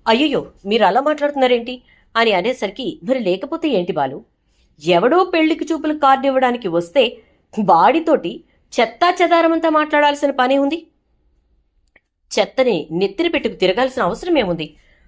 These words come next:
అనగానే పొద్దునే మీనా అన్న మాటలు గుర్తుకొస్తాయి. "అంటే మొత్తం మీకు చెప్పిందా? అసలు ఏం జరిగింది?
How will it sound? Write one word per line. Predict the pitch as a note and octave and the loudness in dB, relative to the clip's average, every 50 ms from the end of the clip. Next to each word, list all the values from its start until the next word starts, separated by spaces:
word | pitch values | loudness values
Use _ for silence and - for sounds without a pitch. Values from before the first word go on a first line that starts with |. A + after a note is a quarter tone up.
| _ - | _ -4
అనగానే | G#3 A3 B3 C4 C4+ C4 B3+ C4+ A#3 F#3+ G3 G#3+ - - - - _ _ - | -2 0 0 2 0 2 2 2 0 0 -4 -8 -10 -20 -20 -20 _ _ 0
పొద్దునే | B3 B3 A3+ F4 F#4 F#4 E4+ | 2 2 2 2 2 2 2
మీనా | C#4+ G#3+ F#3+ G3 A#3+ C#4+ C#4+ | 0 0 0 0 0 0 0
అన్న | B3 A3+ G#3+ | -2 -2 -2
మాటలు | G3 F3+ E3+ F#3 F3+ - A3+ | -2 0 -2 -2 -2 -4 -6
గుర్తుకొస్తాయి. | F3 F3 E3+ E3+ - - E3+ E3 - - D#3+ - _ _ _ _ _ _ _ _ _ _ _ - | -6 -8 -10 -10 -8 -10 -10 -10 -8 -12 -12 -12 _ _ _ _ _ _ _ _ _ _ _ 0
"అంటే | G#3+ G3+ G3+ A#3 F#3 - - - - G3 | 2 4 4 2 2 0 -6 -12 -10 -2
మొత్తం | F#3 F#3+ G#3 G3+ G3+ D4+ D4+ | 2 2 2 4 2 0 0
మీకు | C4+ A3 - F#3+ F3+ F#3+ | 0 0 -2 -4 -4 -4
చెప్పిందా? | F3+ F#3 - G3+ E3+ D#3+ F#3 - - _ _ _ _ _ _ _ _ - - | -4 -4 -2 -4 -2 -2 -4 -6 -10 _ _ _ _ _ _ _ _ -4 -2
అసలు | - - C#4+ A3 | 0 0 2 2
ఏం | F#3+ G#3 C4+ | 2 2 4
జరిగింది? | C4 B3 F#3+ F3 F3+ D#3+ E3+ E3 - | 2 2 2 0 -4 -6 -8 -10 -12